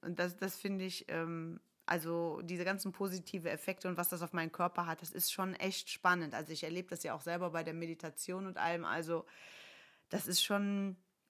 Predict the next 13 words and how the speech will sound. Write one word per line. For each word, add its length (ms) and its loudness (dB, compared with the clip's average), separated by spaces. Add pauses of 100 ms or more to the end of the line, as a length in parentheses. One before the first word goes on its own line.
(880)
Wahnsinn. 480 8
Und, 180 4
und 140 4
Studien 360 6
belegen 320 6
auch, 200 8
dass 180 -2
zum 120 0
Beispiel 240 0
Optimisten 720 0 (180)
viel 180 4
beliebter 460 4
sind 300 -4